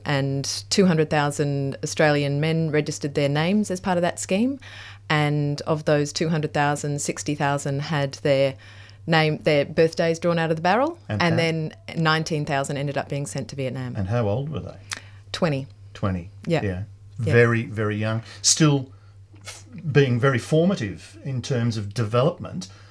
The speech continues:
Speaker 2: uh, at such a young age, going off to that sort of arena. Just to give you an indication of what they were going into, uh, the men I spoke to who were at Coral, which was one of the battles, on the first night described how four hundred of the enemy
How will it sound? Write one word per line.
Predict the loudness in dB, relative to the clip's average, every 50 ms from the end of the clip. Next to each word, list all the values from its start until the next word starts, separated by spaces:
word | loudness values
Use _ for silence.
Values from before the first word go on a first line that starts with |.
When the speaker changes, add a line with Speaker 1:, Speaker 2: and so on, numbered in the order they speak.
| -20 -20 -10 -6
Speaker 2:
uh, | -2 -2 0 0 -2
at | -4 -4
such | -4 -2 -4 -4 -4 -4
a |
young | -2 0 0 0 0 0
age, | 0 -2 -2 -4 -8 -8 -6
going | -2 0 0 0 0 0 0
off | -2 -4 -6 -8
to | -6 -4 -4 -2 -2 -4 -6 -8 -10 -10
that | -8 -4 -2 -2 0 0 0
sort | 0 0 0 0
of | 0
arena. | 0 0 2 2 4 2 2 -2 -6 -12 -18 -10 -4
Just | 0 0 0 2
to | 2
give | 2 2 2 4
you | 4 4 4
an | 4
indication | 4 2 2 0 -4 -8 -14 -12 -10 -8 -4 -2 0 0 0 0 -2 -6 -8 -10 -10 -12 -12 -10 -8 -6
of | -4 -2
what | -2 -2 0
they | 0 0
were | 0
going | 0 -2 -2 -2 0 0 2
into, | 4 4 4 4 2 -4 -8 -10 -12 -12 -14 -18 -20 -20 -20 -20 -20 -10 -4
uh, | 0 2 4 4 4 4 2 0
the | -2 0 2
men | 4 4 4
I | 4 2 0
spoke | 0 -2 -2 0 0 0 0 -2 -6
to | -8 -8 -6 -6 -4
who | -2 -2 0
were | 0 0 -2
at | -4 -6 -8
Coral, | -6 -2 0 0 0 -2 -4 -6
which | -8 -8 -8 -8
was | -8 -8 -8
one | -8 -8
of | -6
the | -6
battles, | -6 -6 -6 -6 -8 -10 -12 -12 -14 -16 -20 -20 -20 -16 -4 0
on | 2 2
the | 2
first | 2 2 2 2 2 2 0 0
night | 0 0 0 -2 -4 -4
described | -4 -4 -4 -2 0 0 0 0 0 0
how | -2 -2
four | -2 -4 -2 0 0 0 0
hundred | 2 0 0 2 2 0 -2
of | -2 -2
the | -2 -2
enemy | -2 -2 -2 -4 -4 -6